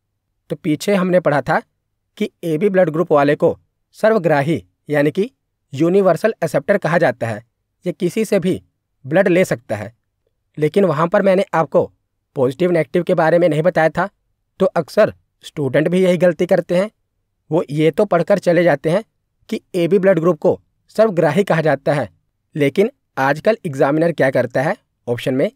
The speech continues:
एबी पॉजिटिव भी दे देता है और एबी नेगेटिव भी दे देता है, तो वहाँ पर स्टूडेंट कन्फ्यूज हो जाता है। तो देखिए, यूनिवर्सल एक्सेप्टर किस ब्लड ग्रुप को कहते हैं? तो एबी ब्लड ग्रुप को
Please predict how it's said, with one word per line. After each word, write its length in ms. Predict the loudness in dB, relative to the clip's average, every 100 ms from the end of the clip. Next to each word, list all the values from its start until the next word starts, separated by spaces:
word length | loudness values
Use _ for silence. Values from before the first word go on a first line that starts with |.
| _ _ _ -8
एबी 240 | -6 -2
पॉजिटिव 380 | 0 0 0 -2
भी 100 | -2
दे 120 | 0 0
देता 280 | 0 0
है 120 | -2 -2 _ _ _ 0
और 180 | 2 2 _ -4
एबी 280 | 0 2
नेगेटिव 340 | 2 0 -2 -2
भी 120 | 0
दे 140 | 0
देता 280 | 0 -2 -4
है, 180 | -8 -10 _ _ _ _ _
तो 80 | -4
वहाँ 180 | -2 0
पर 200 | 0 -2 _ _ -18
स्टूडेंट 400 | -6 0 0 0
कन्फ्यूज 340 | -4 -2 0
हो 100 | 2
जाता 280 | 0 0 -4
है। 80 | -4 _ _
तो 80 | -4
देखिए, 380 | -2 -2 -4 -8 _ _ _ -6
यूनिवर्सल 540 | -2 2 0 0 -2
एक्सेप्टर 520 | -2 -2 -2 0 0 -2 _ _ _ _
किस 180 | -2 -2
ब्लड 200 | 2 0
ग्रुप 200 | 2 -2
को 100 | 0 -2
कहते 360 | -2 -4 -2
हैं? 160 | -2 -4 _ _ _ _
तो 140 | -4 -4 -6
एबी 260 | -2 2 2
ब्लड 200 | 2 2
ग्रुप 180 | 2 0
को 240 | 2 0